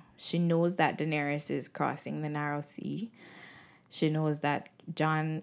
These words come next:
is, um, king in the north. She knows that Lady Olenna, is it Olenna?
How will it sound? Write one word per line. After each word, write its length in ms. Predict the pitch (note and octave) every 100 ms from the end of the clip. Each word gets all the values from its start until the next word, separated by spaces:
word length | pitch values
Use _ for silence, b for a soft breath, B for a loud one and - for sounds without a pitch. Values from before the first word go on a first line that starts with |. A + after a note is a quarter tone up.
| -
is, 1000 | D#3 D#3 D3+ D3+ D3+ D3+ - - - - b b b b b _ _ -
um, 840 | E3+ D#3+ D#3 D#3 D#3 D#3 D3+ D#3 - b b b _ _ _ _ _ _ _ -
king 260 | F#3 D#3
in 160 | D#3+ D#3
the 80 | D3+
north. 580 | D3+ D3 C#3+ G#3+ - - B B B B B B
She 320 | - - E3
knows 480 | E3 E3 D#3 D#3 D#3
that 400 | D#3 D3 C#3+ - _ - - _ _ _ _ _ -
Lady 720 | E3 D#3+ D#3+ D#3 D3+ D3 C#3 - _ _ _ _ _ -
Olenna, 640 | E3 E3 D#3 D#3+ F3 C4+ - b b b b -
is 140 | F#3+
it 100 | G#3 G#3
Olenna? 380 | A3 A3+ B3